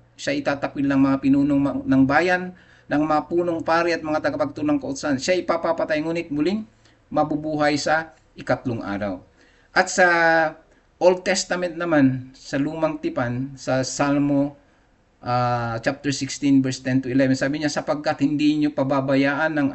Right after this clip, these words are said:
aking kaluluwa ay mapunta sa lugar ng mga patay, hindi niyo hahayaang mabulok sa libingan ang matapat niyong lingkod."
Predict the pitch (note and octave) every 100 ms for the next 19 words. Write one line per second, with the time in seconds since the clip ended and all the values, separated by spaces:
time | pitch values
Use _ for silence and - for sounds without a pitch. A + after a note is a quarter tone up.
0 | C3+ C3+ C3+ C3+ C3 C3+ C3+ C3+ B2+ B2
1 | C3 C3 B2 B2+ C#3 C3+ C3 A#2+ B2 C3
2 | B2+ B2+ B2 C3 C3+ C#3+ B2 G2 - _
3 | _ - C3+ C#3+ D3 C#3+ C#3+ C#3 C#3 C#3
4 | C3+ C3+ C3+ C3+ C3+ C#3 B2+ B2+ C#3+ C#3+
5 | C3 B2+ B2+ B2 B2+ B2+ - C3 B2 B2
6 | B2 C#3 C3